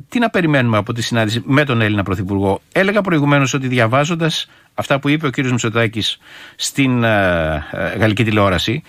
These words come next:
καταλαβαίνω ότι εμείς πηγαίνουμε για να βρούμε έναν τρόπο να ζήσουμε με τις διαφορές μας, χωρίς κρίσεις,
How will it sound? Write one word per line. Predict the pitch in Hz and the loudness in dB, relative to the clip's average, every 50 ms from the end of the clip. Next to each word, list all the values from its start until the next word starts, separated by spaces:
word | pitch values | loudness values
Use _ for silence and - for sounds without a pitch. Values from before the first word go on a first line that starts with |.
| - - - - - | -16 -20 -20 -20 -4
καταλαβαίνω | - 151 143 151 151 147 143 190 202 208 208 | -2 0 0 2 2 2 2 2 0 0 0
ότι | 185 190 180 160 - _ | 0 -2 -2 -4 -4 _
εμείς | - 156 160 175 196 190 - | -4 -2 0 0 -2 -2 -2
πηγαίνουμε | - 175 151 170 180 180 180 170 160 160 | -2 0 2 2 2 2 2 2 2 2
για | 147 151 | 2 2
να | 143 139 | 2 2
βρούμε | 131 143 170 170 165 160 | 2 2 0 2 2 2
έναν | 156 156 151 143 143 - | 2 4 2 2 0 -2
τρόπο | - 156 160 143 143 - 143 123 117 113 - _ | -2 -2 -2 -2 -2 -2 -2 -2 -2 -2 -6 _
να | - 117 120 123 120 | -4 0 2 2 2
ζήσουμε | 117 113 104 151 214 190 - - 156 139 123 | 2 0 0 0 0 0 0 0 0 2 2
με | 120 113 | 2 0
τις | 113 104 | -2 0
διαφορές | 101 107 104 - - 107 104 107 104 104 107 | 0 0 0 0 0 0 2 2 2 2 2
μας, | 127 143 180 208 - - - - - _ _ _ _ _ _ | 0 0 0 -2 -4 -8 -12 -14 -18 _ _ _ _ _ _
χωρίς | _ - - 135 139 143 - | _ -4 -2 0 0 0 0
κρίσεις, | - - 135 131 123 - - 202 226 - - | 0 0 0 0 0 -2 -4 -6 -6 -8 -10